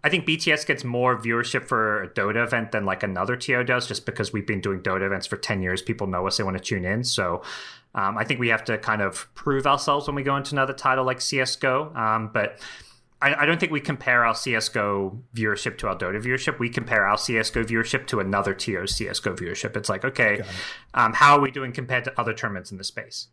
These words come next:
Speaker 1: Um, because end of the day, I think most of the viewership and audience you're getting in, it's really team dependent. You know, end of the day is, you know, as good of, a, a, of an event as you can put on.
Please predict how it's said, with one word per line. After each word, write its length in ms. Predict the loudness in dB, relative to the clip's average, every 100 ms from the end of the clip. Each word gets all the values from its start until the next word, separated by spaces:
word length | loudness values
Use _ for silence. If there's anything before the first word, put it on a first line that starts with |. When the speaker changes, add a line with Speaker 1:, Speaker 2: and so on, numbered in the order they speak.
| -10
Speaker 1:
Um, 280 | -8 -6 -8
because 500 | -4 -4 -2 -6 -8 _ _ -2
end 140 | 0
of 80 | 0
the 60 | -2
day, 200 | 0 0
I 60 | -2
think 160 | -4
most 240 | -2 -2 -2
of 40 |
the 440 | -2 0 -2 -4 -10 -16 _ _ _ -6
viewership 400 | 0 0 0 -2
and 100 | 0
audience 300 | 0 -2 -4
you're 100 | -2
getting 220 | -2 0
in, 180 | -2 -2 -8 -8 -4
it's 120 | -2
really 220 | 0 0
team 180 | 0 -2
dependent. 340 | -2 -4 -4
You 60 | -4
know, 80 | -2
end 120 | 0
of 60 | -2
the 60 |
day 220 | 2 2 2
is, 340 | -2 -8 -4
you 80 | 0
know, 160 | 0
as 160 | -2 -2
good 140 | 0
of, 140 | 0 0
a, 80 | -2 -2
a, 500 | -2 0 -2 -2 -4
of 80 | -2
an 60 | 0
event 240 | 0 -2
as 140 | -4
you 60 | -6
can 80 | -6
put 140 | -2
on. 260 | 2 2